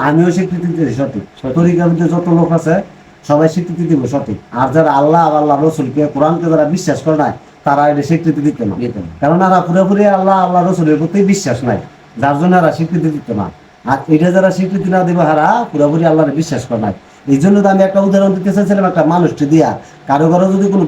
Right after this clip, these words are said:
Speaker 1: বাচ্চা হয়, যদি কেউ শুরু সময় বলে যে এটা নবী হইব, না এটা ইঞ্জিনিয়ার হইব, ডাক্তার হইব, কারণ সমাজের দৃষ্টি থেকে মানে নিতে হবে। যত পর্যন্ত তার কার্যকলাপ, হ্যাঁ,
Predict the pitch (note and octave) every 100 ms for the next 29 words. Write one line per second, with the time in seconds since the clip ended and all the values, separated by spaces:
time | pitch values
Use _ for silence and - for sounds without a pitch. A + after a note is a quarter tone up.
0 | E3 - - F#3+ D#3 F3 C3+ - - -
1 | - E3+ G3 G3 F3+ E3+ G3 G3+ F3 D#3+
2 | F3+ D#3+ G3 D#3+ E3 D3+ G#2+ - - -
3 | C#3+ D#3 D#3+ E3+ F#3+ G3+ D3+ D#3 F3 A#2
4 | - - - _ - C3 D3 D3+ D#3 F#3
5 | G3+ G3 G3+ G3+ F#3 F3 G3 - D#3 F3+
6 | D#3+ - - - F3+ F3+ - F3+ G#3+ A3
7 | G#3+ A3 G#3 F#3+ G3+ F#3+ D#3 E3+ E3+ D3+
8 | C3+ C3+ G3 G#3 E3 E3 F#3+ F#3 E3 E3+
9 | - - - C#3 C3+ G3+ A#3+ A#3 D4+ -
10 | - - - - - _ D#3+ C4 A3+